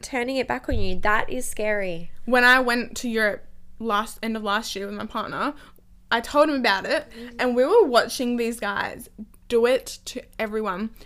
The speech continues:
Speaker 2: Three of the guys, they were, like, in the same area. They were telling the exact same story about their, like,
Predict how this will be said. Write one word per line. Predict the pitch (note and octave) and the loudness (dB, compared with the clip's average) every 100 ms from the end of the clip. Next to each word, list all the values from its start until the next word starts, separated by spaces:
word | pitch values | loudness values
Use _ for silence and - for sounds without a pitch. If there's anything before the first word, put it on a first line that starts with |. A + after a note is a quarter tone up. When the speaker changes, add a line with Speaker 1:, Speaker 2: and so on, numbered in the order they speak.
| - - | -20 -20
Speaker 2:
Three | - C#4 D#4 F#4+ | -10 -2 2 2
of | |
the | F4+ | 0
guys, | C4+ B3 A#3+ B3 | -4 -2 0 -2
they | A#3+ | -2
were, | A3 | -2
like, | A3 A#3 - - A#3 | -2 -4 -10 -10 -6
in | |
the | A3+ | -6
same | - A3 - | -6 -8 -4
area. | G3+ G3 G#3+ | -6 -4 -4
They | A#3+ | -2
were | D#4 A4 | -2 -4
telling | - - D4+ D4+ | -8 -6 -4 -2
the | C4+ A#3+ - - - - - | -4 -6 -12 -20 -20 -20 -12
exact | A#3+ B3+ C4+ | -4 -4 -2
same | G4+ F#4+ | -4 -4
story | - G#3+ - - A#3+ - - _ - - - - - - A#3+ | -6 -8 -8 -14 -18 -20 -20 _ -20 -20 -20 -20 -20 -12 -2
about | A#3+ A3+ A3+ | 0 0 2
their, | A3 G#3 | 2 2
like, | G3 G#3 - | 0 -4 -10